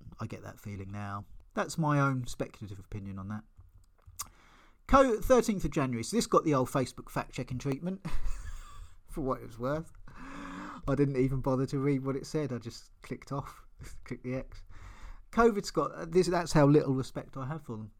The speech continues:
It, it's not even little, it's zero. covid Scotland. Case rates lowest in unvaccinated as double-jabbed elderly drive rise in hospital admissions.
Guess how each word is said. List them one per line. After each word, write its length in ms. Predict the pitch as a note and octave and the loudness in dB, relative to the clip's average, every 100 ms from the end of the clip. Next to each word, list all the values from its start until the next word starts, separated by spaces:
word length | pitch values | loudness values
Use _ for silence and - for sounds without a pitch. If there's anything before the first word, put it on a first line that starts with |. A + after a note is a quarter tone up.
| - - - - - - - | -20 -20 -20 -20 -20 -20 -18
It, 120 | - - G3+ | -16 -10 -6
it's 140 | A3 A#3 | -6 -2
not 140 | A#3 | -2
even 180 | C#3+ D3 | -2 -2
little, 220 | A3+ G#2+ | -4 -8
it's 100 | A#2 | -6
zero. 320 | D#3 D#3+ A2 - - - | -4 -2 -4 -8 -14 0
covid 320 | B3 B3 A#3 | 2 4 0
Scotland. 540 | - F3+ C3+ A2+ G#2 - | 0 0 0 -6 -10 -8
Case 320 | - G#3+ G#3+ | 0 2 2
rates 340 | F#3+ E3+ - - - - | -4 -4 -6 -16 -14 -4
lowest 420 | D#3+ F3+ F#3 - | 0 0 -2 -6
in 200 | D3+ D3 | -8 -4
unvaccinated 880 | - G#3+ D#3+ G#2 - G#2 G2 - B2+ - - _ | -2 -2 -2 -6 -8 -12 -12 -10 -12 -12 -20 _
as 160 | C3 B2+ | -10 -8
double-jabbed 800 | - E3+ F#3 E3+ C#3+ A2+ A2+ - - _ | 0 0 0 -2 -2 -4 -4 -12 -20 _
elderly 480 | D3+ D#3+ C#3 A#2+ G2+ | 2 2 2 -2 -6
drive 420 | F#2+ B2 A2+ A2 | -6 -4 -4 -6
rise 320 | A2 G2 G2 - | -8 -8 -8 -10
in 80 | |
hospital 500 | G#2+ - E3+ - G#2+ | -10 -8 -8 -8 -10
admissions. 640 | F#2 F2+ F2+ - - - | -12 -14 -16 -16 -20 -20